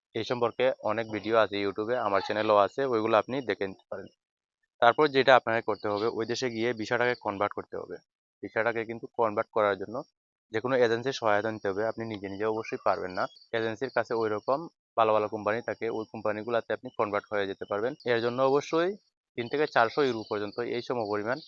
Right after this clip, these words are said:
টাকা আপনার কারেন্সি আপনার প্রয়োজন হবে, ওইটাকে কনভার্ট করার জন্য আপনার ভিসাটাকে ট্রান্সফার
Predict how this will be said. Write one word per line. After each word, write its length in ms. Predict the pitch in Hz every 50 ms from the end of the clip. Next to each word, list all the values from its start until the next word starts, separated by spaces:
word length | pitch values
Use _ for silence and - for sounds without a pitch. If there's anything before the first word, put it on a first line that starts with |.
| - - - - - - -
টাকা 220 | 117 110 - 117 117 113
আপনার 220 | - - 113 120
কারেন্সি 360 | - - 113 107 107 107 - 113
আপনার 180 | 110 - 120 120 -
প্রয়োজন 340 | 117 110 101 98 98 101 98
হবে, 240 | 95 101 98 117 147 180 - _ _ _ _ _ _ -
ওইটাকে 260 | 117 - 120 117 120 -
কনভার্ট 300 | - 110 107 98 107 - -
করার 220 | 113 104 101 101 98
জন্য 180 | 107 107 120 139 160 180 - _ _ _ _ _ _ -
আপনার 240 | 113 107 - 107 104 98
ভিসাটাকে 340 | 104 - 123 120 120 127 127 -
ট্রান্সফার 340 | - 107 104 - - 127